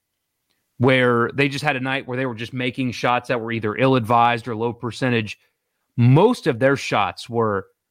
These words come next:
uh, within the system, after a, a couple of passes, through ball movement,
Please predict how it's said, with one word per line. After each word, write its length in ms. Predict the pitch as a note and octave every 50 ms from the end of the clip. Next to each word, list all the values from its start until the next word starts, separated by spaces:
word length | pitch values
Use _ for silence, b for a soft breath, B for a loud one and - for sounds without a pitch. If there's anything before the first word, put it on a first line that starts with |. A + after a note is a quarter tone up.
| _ _ _ -
uh, 80 | - -
within 400 | - B2 C3 B2+ - D3+ D#3+ F3+
the 80 | F#3+ E3
system, 540 | - - D#3+ C#3+ - - D#3 C#3+ C3+ C3+ C3 _ _ _ _ _ -
after 420 | B2 C#3+ C#3+ - - E3 E3 D#3 D3+
a, 140 | A#2+ C3+
a 60 | C#3 B2+
couple 320 | - D#3 C#3+ - C#3 C#3
of 80 | C3 -
passes, 580 | - C3 C3 C3+ B2+ - - C#3 B2+ A#2 -
through 240 | - C#3 C3+ D3 D3+
ball 280 | C3 C3+ C3 B2 B2+ B2+
movement, 540 | B2 B2 B2 B2 A2+ A#2+ B2+ B2 A#2+ A#2+